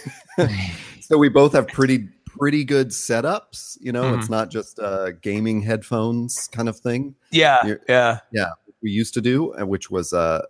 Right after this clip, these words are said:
Speaker 1: suboptimal. <laughs>
Speaker 2: Yeah, not quite as good.
Speaker 1: Well, uh, this is Coffee and Comics, and we talk about the coffee we're drinking, and then we talk about, uh, the comics we're reading. Um, I'm curious because we broke those rules last week,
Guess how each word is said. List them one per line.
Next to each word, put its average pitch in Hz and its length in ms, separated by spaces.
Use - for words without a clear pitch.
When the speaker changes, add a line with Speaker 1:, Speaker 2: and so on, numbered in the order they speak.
Speaker 1:
suboptimal. 95 1080
<laughs> - 280
Speaker 2:
Yeah, 127 680
not 139 220
quite 117 240
as 98 140
good. 87 360
Speaker 1:
Well, 190 320
uh, 151 180
this 220 200
is 143 100
Coffee 117 260
and 92 60
Comics, 104 380
and 101 560
we 110 180
talk 143 220
about 143 160
the 135 80
coffee 139 280
we're 131 80
drinking, 131 640
and 101 160
then 110 140
we 104 100
talk 104 300
about, 98 420
uh, 98 300
the 92 120
comics 147 400
we're 95 120
reading. 107 400
Um, 87 520
I'm 107 280
curious 165 340
because 110 260
we 110 80
broke 104 240
those 101 180
rules 127 320
last 113 300
week, 127 300